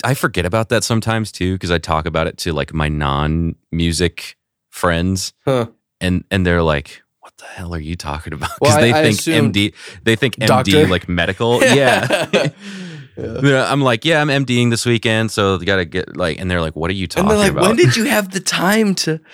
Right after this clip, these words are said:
Speaker 1: <laughs>
Speaker 2: Yeah.
Speaker 1: When did this happen?
Speaker 2: Yeah. Is it,
Speaker 1: Yeah,
Speaker 2: is
Speaker 1: so
Speaker 2: it doctor now or?
Speaker 1: <laughs> So, yeah, so I, I basically just build the Ableton session and, um,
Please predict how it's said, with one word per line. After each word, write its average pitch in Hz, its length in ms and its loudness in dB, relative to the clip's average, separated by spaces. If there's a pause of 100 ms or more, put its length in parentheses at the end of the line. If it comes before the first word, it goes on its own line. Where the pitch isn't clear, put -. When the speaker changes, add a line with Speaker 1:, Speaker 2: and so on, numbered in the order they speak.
(420)
Speaker 1:
<laughs> - 400 0
Speaker 2:
Yeah. 123 240 4 (460)
Speaker 1:
When 208 240 2
did 233 140 -4
this 247 220 -2
happen? 107 340 -2 (120)
Speaker 2:
Yeah. - 180 2
Is 143 160 2
it, 151 100 4
Speaker 1:
Yeah, 95 180 4
Speaker 2:
is 139 100 2
Speaker 1:
so 135 160 4
Speaker 2:
it 120 80 -8
doctor 233 500 -4
now 294 380 -2
or? 127 280 -2 (540)
Speaker 1:
<laughs> 123 600 -2
So, 117 440 2 (640)
yeah, 87 280 2
so 95 380 2
I, 98 260 0
I 104 120 2
basically 95 460 2
just 82 180 -8
build 85 240 2
the 73 80 -2
Ableton 92 380 4
session 85 680 0
and, 76 680 -4 (160)
um, 64 420 -4